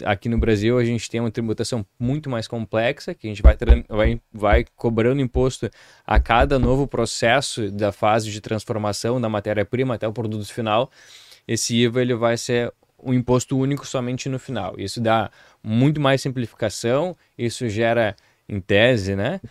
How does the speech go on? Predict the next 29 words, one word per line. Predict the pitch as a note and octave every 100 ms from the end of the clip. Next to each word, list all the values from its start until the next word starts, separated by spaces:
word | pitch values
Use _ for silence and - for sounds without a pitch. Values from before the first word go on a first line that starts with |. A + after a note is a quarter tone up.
| _ _
deveria, | G#2 G2 G#2+ B2 B2 A2+ A2+
eh, | G#2+
gerar | A2 A2 G#2+ F2+
muito | G#2+ A#2 C3 C3+
mais | A#2+ A#2+ A2
homogeneidade | B2 C#3 A#2+ B2+ B2 A2+ G#2+ B2 E3+ F#3+
nas | E3+ A2+ A2
alíquotas | G#2 A2 - A#2 G#2
de |
imposto | G#2 G2 A2 C3+ - F3 D#3+ _ _
e | A2+
ter | A2+ A#2
muito | A#2 A#2+ D3 E3+ F3
menos | C#3+ C3+ D3+ C#3+ A#2
exceções, | B2+ - A2+ - A2 A2+ C#3 E3+ -
né, | A#2 B2 G#2
entre | A2+ A#2 B2+
diferentes | B2 - A2 G#2+ -
produtos, | C#3+ A2+ A#2+
como | A#2+ A2+
a |
gente | A2+ A2
comentou | G2+ G#2 G2 A2
ali | G#2+
do | G#2+
Golf | G2 G2+ G#2+ A#2+ -
versus | A2 G#2 G#2 A2+ - G#2
energia | A2 G#2 G2+ G#2+
elétrica. | G#2 F#2 - - -